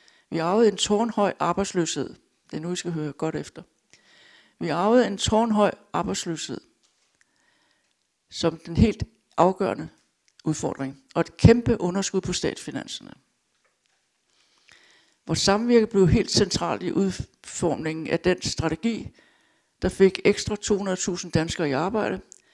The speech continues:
fik orden på statens finanser og fastholdt et stort overskud på betalingsbalancen. Det der med at få folk i arbejde,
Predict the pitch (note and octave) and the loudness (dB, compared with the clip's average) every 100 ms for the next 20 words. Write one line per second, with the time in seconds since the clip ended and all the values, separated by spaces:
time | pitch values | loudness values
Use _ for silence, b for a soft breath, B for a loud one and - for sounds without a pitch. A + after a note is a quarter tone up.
0 | b - F3 F#3+ G#3+ G#3+ - G3 F3+ F#3+ | b -4 2 2 2 -2 0 0 -2 -4
1 | - F3 F#3+ - G#3+ b b b b b | -6 -6 -4 -6 -6 b b b b b
2 | b F3+ - F#3 - G3 F3 - F3+ - | b -4 2 2 2 -2 -6 -2 -2 -2
3 | C#3+ F3 - E3+ - - - - D3 C3+ | -4 -4 -6 -10 0 0 0 -6 -10 -10
4 | - - _ _ _ _ _ _ _ _ | -12 -20 _ _ _ _ _ _ _ _
5 | _ _ _ _ _ _ _ _ _ _ | _ _ _ _ _ _ _ _ _ _
6 | _ _ - G#3+ A3 G3+ B3 F#3+ - _ | _ _ 0 2 2 2 0 -2 -6 _
7 | - F3 - G3 F#3+ E3+ - G#3+ - F#3+ | -10 -6 0 0 2 -2 0 -2 -4 -6